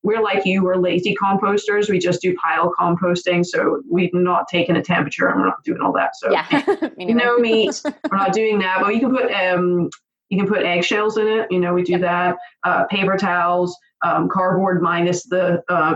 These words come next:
Speaker 1: tape. And we,
Speaker 2: Yep.
Speaker 1: uh, we're also gonna be saving cardboard to do lasagna mulching,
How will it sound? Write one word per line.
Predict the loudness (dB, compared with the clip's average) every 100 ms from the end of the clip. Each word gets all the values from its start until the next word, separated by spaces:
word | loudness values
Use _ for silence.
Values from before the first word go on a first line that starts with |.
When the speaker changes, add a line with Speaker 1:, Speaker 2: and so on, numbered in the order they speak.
| -4
Speaker 1:
tape. | -4 0 0 -2 -2
And | 0
we, | 2 2
Speaker 2:
Yep. | 0 -2
Speaker 1:
uh, | -2 -2
we're | 0 0
also | 0 0 0
gonna | 0
be | -2 -2
saving | 0 0
cardboard | 0 0 0 0 -2
to | -2
do | -2 0
lasagna | 0 0 2 2
mulching, | 2 0 0 0 0